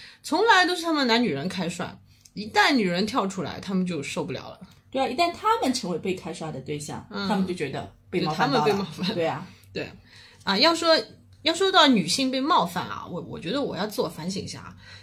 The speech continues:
Speaker 1: 就自从进入现代社会，有了公共传播媒体啊，我们女性是不是被冒犯到已经麻木了，以至于现在我们对任何类型的冒犯都有点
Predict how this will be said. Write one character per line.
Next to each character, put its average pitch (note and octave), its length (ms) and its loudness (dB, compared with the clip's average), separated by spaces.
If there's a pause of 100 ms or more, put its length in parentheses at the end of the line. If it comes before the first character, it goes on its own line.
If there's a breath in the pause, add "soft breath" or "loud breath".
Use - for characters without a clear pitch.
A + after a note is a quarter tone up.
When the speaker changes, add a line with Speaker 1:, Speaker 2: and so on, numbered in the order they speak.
(100)
Speaker 1:
就 F#4 60 -6 (300)
自 E4+ 120 -4
从 A#3+ 240 2
进 C#4 220 2
入 B3+ 100 4
现 B3+ 240 2
代 G#3+ 140 6
社 G#3 220 4
会， F3 320 0
有 D#3+ 160 -2
了 F3 80 -6
公 C4+ 180 -2
共 B3 160 0
传 E3+ 180 -6
播 A#3 140 -2
媒 F#3+ 200 -4
体 - 180 -12
啊， - 100 -16 (260 loud breath)
我 F#3 80 -8
们 D4+ 160 -6
女 F#4+ 80 2
性 E4 220 2
是 F#4 160 2
不 F4 80 -4
是 D#4+ 260 -2 (540 loud breath)
被 F4 100 0
冒 E4 240 8
犯 D4 220 4
到 C4+ 160 6
已 D3+ 80 -2
经 A#3+ 220 0
麻 G#3 140 0 (180)
木 C4 240 2
了， - 240 -4 (500)
以 G#3 140 -4
至 G4 200 8
于 F#4 80 8
现 F#4+ 220 6
在 F4 100 8
我 A3 160 6
们 F#3 200 0
对 D4+ 200 2
任 F#4 160 2
何 B3+ 160 2
类 C4+ 160 6
型 A#3 200 2
的 A#3+ 40 6
冒 C4 280 8
犯 A#3 260 6
都 D4+ 200 2
有 D4+ 100 0
点 E3 260 0